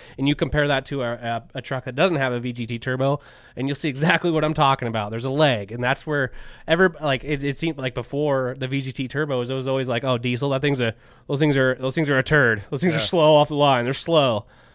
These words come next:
Speaker 1: Well, they're only slow 'cause the turbo, turbo has to spool up.
Speaker 2: Yeah.
Speaker 1: Um, and a V G T or t-, a V G T turbo eliminates that. And V G T is variable geometry turbo.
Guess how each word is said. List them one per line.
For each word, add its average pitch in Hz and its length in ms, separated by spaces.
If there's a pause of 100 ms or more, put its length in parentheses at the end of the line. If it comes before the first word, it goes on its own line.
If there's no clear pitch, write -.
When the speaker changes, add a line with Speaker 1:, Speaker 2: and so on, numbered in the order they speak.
(120)
Speaker 1:
Well, 180 180
they're 156 80
only 180 140
slow 160 320
'cause 135 160
the 123 300 (340)
turbo, 143 280
turbo 180 320
has 123 160
to 123 60
spool 117 280
up. 101 220 (100)
Speaker 2:
Yeah. 107 220 (240)
Speaker 1:
Um, 104 460 (100)
and 131 180
a 127 80
V 160 120
G 147 100
T 131 140
or 127 60
t-, - 200
a 143 80
V 151 200
G 139 160
T 123 200
turbo 117 480
eliminates 113 440
that. 101 80
And 98 120
V 117 140
G 117 140
T 113 180
is 101 80
variable 120 440
geometry 113 720 (240)
turbo. 120 520